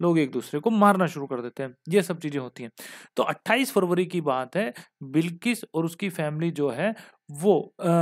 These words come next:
रंदिकपुर जो एक दाहोद एक डिस्ट्रिक्ट है, एक ज़िला है, अ, किसके अंदर, गुजरात के अंदर, उस दाहोद में, अरे, उस दाहोद ज़िले के अंदर एक रांदिकपुर एक जगह है, वहाँ से वो अपनी फैमिली को छोड़कर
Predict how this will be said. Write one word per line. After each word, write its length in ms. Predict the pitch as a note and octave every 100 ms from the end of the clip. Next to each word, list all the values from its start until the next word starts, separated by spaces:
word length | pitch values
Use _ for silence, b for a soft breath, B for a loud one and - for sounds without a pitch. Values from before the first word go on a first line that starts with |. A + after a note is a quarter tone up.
| E3
रंदिकपुर 680 | D#3+ F3+ F#3+ G#3 - D3+ C3 -
जो 140 | E3+
एक 180 | G#3+ D#3+
दाहोद 500 | C3+ A#2+ C#3 G3+ F3
एक 400 | - - D#3+ - -
डिस्ट्रिक्ट 440 | D3+ D#3+ - G#3 E3+
है, 80 |
एक 240 | G3 D#3+ -
ज़िला 340 | C3+ C#3 E3+ E3+
है, 200 | C#3 A3
अ, 80 | A3 B B B _ E3+ E3+ E3+ D#3+ D3+
किसके 260 | E3+ F3
अंदर, 160 | G3 G#3+
गुजरात 440 | D3 C#3 D#3 E3+
के 120 | -
अंदर, 400 | - D3 D3 F#3 -
उस 240 | - E3+ - -
दाहोद 400 | D3+ C#3 D#3+ E3+
में, 120 | D#3
अरे, 220 | - D3 - _ - -
उस 180 | F3
दाहोद 640 | D3 D3 C3 F3+ G#3 F3+ -
ज़िले 300 | C#3+ E3 F#3
के 220 | F#3+ D#3+ E3+
अंदर 280 | D3+ F3+
एक 200 | - E3+
रांदिकपुर 500 | D3+ D3 E3+ E3+ F3
एक 160 | E3 E3 b b b _
जगह 260 | C3+ D3 F3+
है, 220 | E3+ - -
वहाँ 460 | D#3+ C#3+ C#3+ D#3 G#3
से 140 | G#3
वो 120 | F#3+ F#3
अपनी 200 | F#3 F3
फैमिली 360 | E3 D3+ E3
को 160 | F3 E3+
छोड़कर 440 | E3 C#3+ D3 G#2